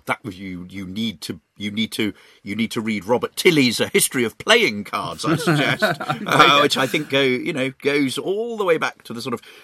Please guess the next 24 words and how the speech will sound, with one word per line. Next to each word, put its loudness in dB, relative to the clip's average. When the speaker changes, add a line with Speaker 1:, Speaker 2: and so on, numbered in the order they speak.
Speaker 1:
medieval -2
world -2
about -10
that. -8
Um, -4
I 2
mean, 4
I 4
was -6
thinking -4
of -8
cards 2
in -6
terms -2
of, -4
I -2
thought -2
you -6
could -16
do -2
this -2
the -4
sort -2
of -4